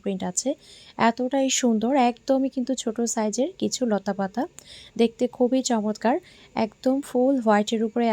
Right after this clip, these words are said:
আছে, আর এগুলো কিন্তু একদমই লম্বা চড়াই হিউজ কাপড় আছে, একদম কিং সাইজের যে বেডশিটটা হয়, একদম কিন্তু এক্স্যাক্ট ওই মাপে আছে। তো এটার সাথে আমরা পেয়ে যাচ্ছি দুটো পিলো কভার, একটা কোল বালিশের কভার। দেখতেই পাচ্ছেন একদম ফোর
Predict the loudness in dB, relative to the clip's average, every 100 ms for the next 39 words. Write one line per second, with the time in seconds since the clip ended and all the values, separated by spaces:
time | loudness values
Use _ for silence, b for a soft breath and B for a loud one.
0 | 0 -2 -4 -6 B B B 0 2 0
1 | 0 0 -2 -2 -4 0 -2 0 -2 0
2 | 2 2 0 0 -2 0 -2 0 -2 0
3 | 0 0 -2 -4 -2 -2 -2 0 0 -2
4 | -2 -4 -2 -2 -2 -2 0 0 -2 -4
5 | -4 -4 -2 -2 -6 -4 -4 -2 0 -2
6 | -4 B B B -2 -2 0 0 0 -2
7 | 2 0 0 -4 -6 -6 -2 0 0 -2
8 | -2 -4 -4 -6 -6 -8 _ B B B
9 | -2 2 2 2 0 0 0 0 0 2
10 | 0 -2 -4 -2 0 0 0 0 -2 0
11 | 0 0 -4 -2 -2 -2 -4 -4 -4 -4
12 | -2 -2 -4 b b b b -4 -4 -2
13 | -2 0 -2 -4 -2 -4 -2 -4 -4 -2
14 | 0